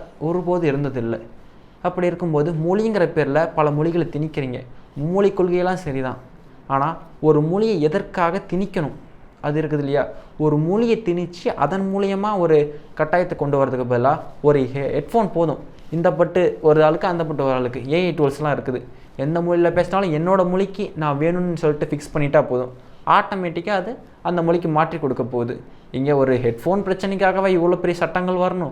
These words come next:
எத்தனையோ மாநிலங்கள் இந்தியவோ, இல்ல மூன்றாவது மொழியோ, மும்மொழி கொள்கையோ ஏத்துக்கிட்ட நாடுகள்லாம், அதாவது மாநிலங்கள்லாம்,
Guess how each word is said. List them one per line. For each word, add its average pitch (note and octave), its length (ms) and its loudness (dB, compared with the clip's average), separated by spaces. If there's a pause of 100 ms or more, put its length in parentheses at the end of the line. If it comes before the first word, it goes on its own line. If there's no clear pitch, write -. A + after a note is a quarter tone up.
(640)
எத்தனையோ F3 580 -2 (220)
மாநிலங்கள் D3+ 580 -2 (520)
இந்தியவோ, E3 580 2
இல்ல D#3 140 2
மூன்றாவது F3 480 2
மொழியோ, C#3+ 240 0
மும்மொழி E3 380 0
கொள்கையோ D#3 320 2
ஏத்துக்கிட்ட C#3+ 280 -4
நாடுகள்லாம், C3 500 -2 (760)
அதாவது B2+ 580 4
மாநிலங்கள்லாம், C3 600 0